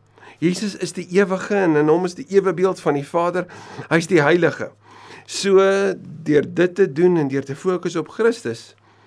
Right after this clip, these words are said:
besef die gelowiges opnuut, hulle het nie 'n wet of tasbare goed nodig soos die hou van Joodse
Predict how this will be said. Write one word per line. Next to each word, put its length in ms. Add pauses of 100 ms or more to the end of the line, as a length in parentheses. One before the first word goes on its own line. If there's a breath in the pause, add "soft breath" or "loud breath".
(540 soft breath)
besef 400
die 160
gelowiges 480
opnuut, 320
hulle 220
het 100
nie 160
'n 240
wet 320
of 160 (420 loud breath)
tasbare 540
goed 320
nodig 320
soos 160
die 80
hou 180
van 240
Joodse 460